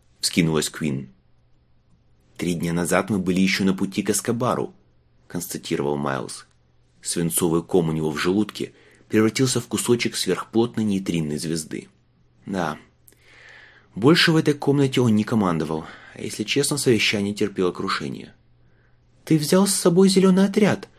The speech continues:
Белл сказал, это новое задание", добавила Елена. "Вот новое задание". Майлз постучал пальцем по компульту.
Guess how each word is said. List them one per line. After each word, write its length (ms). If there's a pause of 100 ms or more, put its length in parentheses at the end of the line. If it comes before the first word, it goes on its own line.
(220)
Белл 220
сказал, 400
это 140
новое 320
задание", 560 (580)
добавила 460
Елена. 480 (800)
"Вот 460
новое 340
задание". 540 (720)
Майлз 320
постучал 420
пальцем 400
по 120
компульту. 680